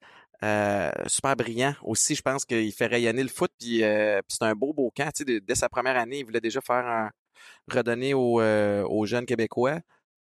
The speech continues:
Deuxième, euh, deuxième présence cette année, c'est encore plus gros que ce l'était l'an dernier. Fait que je suis bien, bien content d'être ici.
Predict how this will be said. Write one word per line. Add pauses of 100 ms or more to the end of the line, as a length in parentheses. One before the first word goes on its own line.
Deuxième,
euh,
deuxième
présence
cette
année,
c'est
encore
plus
gros
que
ce
l'était
l'an
dernier.
Fait
que
je
suis
bien,
bien
content
d'être
ici.